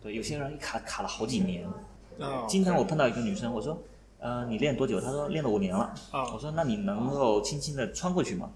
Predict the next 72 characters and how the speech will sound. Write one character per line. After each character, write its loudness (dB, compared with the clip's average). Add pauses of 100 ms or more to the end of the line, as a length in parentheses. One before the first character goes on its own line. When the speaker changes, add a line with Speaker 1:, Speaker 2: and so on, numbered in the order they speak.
(120)
Speaker 1:
就 -10 (240)
从 -6
下 0
旋 -4 (280)
跳 2
过 -2
去？” -10 (380)
不 -2
会。 -2 (380)
向 0
后 2
穿 -4 (240)
也 -2
不 -4
会。 -4 (140)
我 -8
说 -6 (100)
，“那 -2
这 2
个 2
动 0
作 6
在 2 (460)
那 -2
个 0 (300)
一 -6
开 -2
始 0
你 2
就 -4
得 0
练 4
了。” -4 (400)
Speaker 2:
嗯。 -4 (140)
Speaker 1:
但 2
是 -2
她 -4
一 -2
直 -6
逃 0
避。 -2 (240)
我 -14
说 -4 (140)
，“你 -2
可 -4
以 2
去 -4
做 2
一 4
些 0
专 -2
项 -4
的 -2
练 -4
习， -8
做 -2
一 0
些 -2
手 -4
臂 -2
上 -2
肢 -2
力 -2
量 0
训 -6
练， -4
更 -2
核 -6
心 -6
的 -6
训 -8
练。” -6